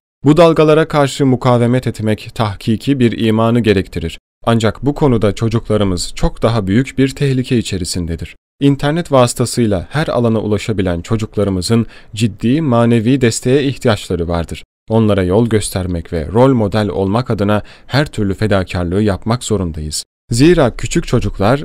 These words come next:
iyi analizcidirler. En ufak detayı kaçırmazlar. Özellikle ebeveynin duruşu, hassasiyeti, ilgi duyduğu, kızdığı, sevindiği halleri en iyi tahlil edenlerdir.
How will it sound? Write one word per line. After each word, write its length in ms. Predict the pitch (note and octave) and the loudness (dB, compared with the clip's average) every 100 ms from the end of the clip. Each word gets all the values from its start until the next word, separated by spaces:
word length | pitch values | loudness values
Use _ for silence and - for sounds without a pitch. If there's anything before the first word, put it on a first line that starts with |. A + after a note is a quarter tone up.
| - | -2
iyi 220 | C#3+ F3+ | 0 2
analizcidirler. 880 | C#3+ C#3 B2+ G#2+ A2 G2+ F2 D#2+ - - _ - | 2 4 4 2 0 0 -2 -4 -6 -16 _ 0
En 220 | E3 F3+ | 0 0
ufak 440 | - G#2+ A2 - | -4 -2 -2 0
detayı 380 | G#2 - F#2+ A#2+ | -2 -2 0 0
kaçırmazlar. 840 | C3 B2 B2 A#2 A2+ F#2 E2 - - | 0 0 2 4 4 2 -4 -6 2
Özellikle 600 | C3+ C3 D3+ F3 - A2+ | 4 6 4 2 0 2
ebeveynin 580 | B2 A#2+ A#2 A#2 A#2 G#2 | 4 4 4 4 2 2
duruşu, 480 | G2+ G2+ - G#2 F#2 | 2 0 0 -2 -2
hassasiyeti, 840 | F2+ A#2 - G#2+ G2+ G#2+ F#2+ G2+ | 0 -2 0 -2 -2 -4 -4 -4
ilgi 460 | - B2+ A#2+ A2+ C#3+ | -4 0 2 2 4
duyduğu, 460 | C3+ G#2 F#2 F2 | 4 4 -2 -4
kızdığı, 520 | - B2 F#2+ G#2+ G2 F2+ | 0 0 2 0 0 -2
sevindiği 600 | - A#2+ B2 A2+ B2 D3 | -2 0 2 2 2 0
halleri 480 | - A2 F#2+ F2 - | 0 0 0 -2 -2
en 180 | F3 E3 | -2 0
iyi 200 | C3+ D3 | 0 -2
tahlil 380 | C3 G#2 A#2+ G#2+ | -4 0 2 2
edenlerdir. 680 | G2 F#2 F2+ E2+ E2 D#2+ | 2 0 -2 -4 -6 -10